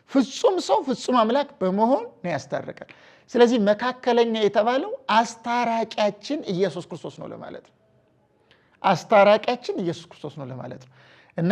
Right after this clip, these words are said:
ይሄንን የሚያስረዳ ነው። እንግዲህ ይሄን በተመለከተ አስታራቂያችን ፍጹም ሰው የሆነው ፍጹም አምላክ ተብሎ የሚገለጸው ኢየሱስ ክርስቶስ እንደሆነ ቅዱስ ባስልዮስ ዘቂሳርያም ይናገራል፣ ጎርጎርዮስ ዘኑሲስም ይናገራል፣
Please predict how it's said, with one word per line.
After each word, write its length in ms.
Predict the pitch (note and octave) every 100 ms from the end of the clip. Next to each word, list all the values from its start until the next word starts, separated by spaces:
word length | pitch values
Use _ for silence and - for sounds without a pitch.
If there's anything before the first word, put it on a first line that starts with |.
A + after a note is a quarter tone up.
| A3+
ይሄንን 540 | G#3 G3+ G3+ G3+ A#3+ F#4 - _ _
የሚያስረዳ 680 | F3 F3 F3 D#3+ E3 C3 C3 C3
ነው። 140 | C3 C3 _ _ -
እንግዲህ 240 | E3+ F#3 G#3
ይሄን 260 | F3+ G3+ F3+
በተመለከተ 640 | E3+ F#3+ G3+ G#3+ A#3+ C#4+ F#4+ - _ _ _
አስታራቂያችን 920 | E3 D3+ F3 F3 D#3+ D#3+ D#3 - G3 F#3 F#3 _ _ _
ፍጹም 300 | F#3+ - G3+
ሰው 140 | F3+ F3
የሆነው 320 | E3 E3 E3 D#3
ፍጹም 480 | F3 - - F3 E3+ -
አምላክ 340 | D#3+ D#3+ E3 E3
ተብሎ 240 | E3+ D#3+
የሚገለጸው 520 | D#3 C#3+ E3 D#3+ E3+
ኢየሱስ 220 | E3 E3 E3+
ክርስቶስ 240 | - F3
እንደሆነ 360 | E3+ E3+ F#3 A#3+ - - _ _
ቅዱስ 340 | - C#3+ B3+ -
ባስልዮስ 460 | F3+ D3 D3 C#3+ B2+
ዘቂሳርያም 720 | C#3 D#3+ G#3 G#3 G#3+ A3 A3
ይናገራል፣ 640 | A3 G#3+ G#3+ G#3+ G#3 G#3
ጎርጎርዮስ 480 | G3+ D3+ C3 C#3+ C3+
ዘኑሲስም 500 | B2+ E3+ F#3+ G3 A3+ A3
ይናገራል፣ 640 | G#3+ G#3+ F#3 G#3+ G#3+